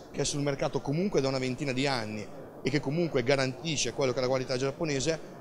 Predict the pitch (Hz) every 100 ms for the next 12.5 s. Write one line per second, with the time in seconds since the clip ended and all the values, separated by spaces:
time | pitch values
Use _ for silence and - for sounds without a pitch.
0 | - 139 151 151 147 127 127 131 156 131
1 | 135 156 151 139 135 160 - 151 127 123
2 | 139 156 135 131 127 156 156 - - -
3 | - 131 143 131 - 190 143 - 175 131
4 | 123 131 - 147 147 147 - 120 120 120
5 | 131 131 127 117 107 120 123 107 98 98
6 | 101 - - 117 - 202 180 143 175 226
7 | 208 151 139 160 - 175 151 147 139 139
8 | 147 165 139 123 123 135 139 139 139 120
9 | 120 123 123 113 - - 143 151 131 120
10 | 120 143 143 127 123 123 151 165 - 165
11 | 190 - - - 135 135 135 143 131 147
12 | 156 170 147 123